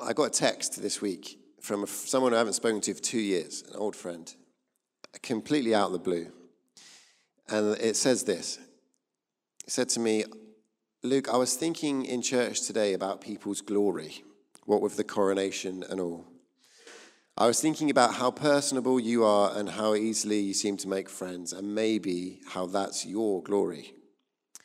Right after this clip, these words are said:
Then I felt God say no. And I had a picture of you face down in the dust and dirt before him, that all your human glory is dust.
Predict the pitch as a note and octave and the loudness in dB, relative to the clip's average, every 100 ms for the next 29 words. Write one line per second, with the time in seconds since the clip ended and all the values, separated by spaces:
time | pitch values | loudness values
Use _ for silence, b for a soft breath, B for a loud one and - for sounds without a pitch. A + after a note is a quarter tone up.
0 | B B B B B - D3+ D#3+ - C3+ | B B B B B 0 4 4 4 4
1 | A2+ B2 A#2+ - A#2 A2+ A2 A2 F#2 - | 6 4 4 4 2 2 4 2 2 -4
2 | - - _ _ _ _ _ B B B | -16 -20 _ _ _ _ _ B B B
3 | B B B - A2+ B2 B2+ F#3+ F3 - | B B B 0 4 4 4 2 2 0
4 | B2 A2 G2+ A2 G#2+ - B2+ C3+ B2+ - | 2 2 2 0 0 -2 -2 -2 -2 0
5 | A#2 A#2 A#2+ - A2+ G#2 - A2 A2 - | 0 2 0 0 -2 -4 -2 -4 -4 -6
6 | - G#2+ G2+ F2+ G2 F#2+ F2+ - F2+ - | -6 -10 -10 -6 -4 -4 -6 -8 -12 -6
7 | G2 F#2+ F2+ F2+ E2 D#2+ - _ _ _ | -2 0 -2 -6 -8 -12 -20 _ _ _
8 | _ _ _ - F#2 F#2 A#2+ B2+ A#2 G#2+ | _ _ _ -4 -2 2 4 4 4 2
9 | - - B2 B2 A#2 A2 G#2+ G2+ F2+ F2 | 2 0 2 2 0 -2 0 0 0 -4
10 | F2 - - _ _ _ _ F#2 E2+ F#2 | -10 -16 -20 _ _ _ _ -8 -6 -6
11 | D2 - - | -4 -4 -4